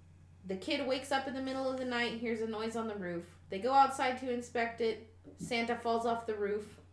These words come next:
They find a card in his pocket that says, "Put on my suit. The reindeer will know what to do." The guy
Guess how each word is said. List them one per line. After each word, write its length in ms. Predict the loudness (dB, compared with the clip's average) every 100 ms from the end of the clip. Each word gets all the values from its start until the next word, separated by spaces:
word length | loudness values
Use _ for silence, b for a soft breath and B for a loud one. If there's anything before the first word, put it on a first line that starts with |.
| b b b b
They 120 | 0
find 200 | 2 2
a 80 | 2
card 300 | 2 4 4
in 80 | 4
his 100 | -2
pocket 580 | 0 2 2 0 -2 -4 -16 b b -8
that 220 | -4 -4
says, 580 | 0 0 4 2 2 -4 -16 -20 -10
"Put 180 | 0 4
on 180 | 6 4
my 120 | -2
suit. 400 | -4 -2 -2 -2 -8 -8
The 100 | -4
reindeer 400 | 0 0 2 2 2
will 60 |
know 140 | 2 0
what 120 | -2
to 100 | -4
do." 320 | -4 -4 -4 -10 -20 -20 -20 -20 -20 -20 -20 -14 -8
The 60 |
guy 580 | 2 4 6 4 2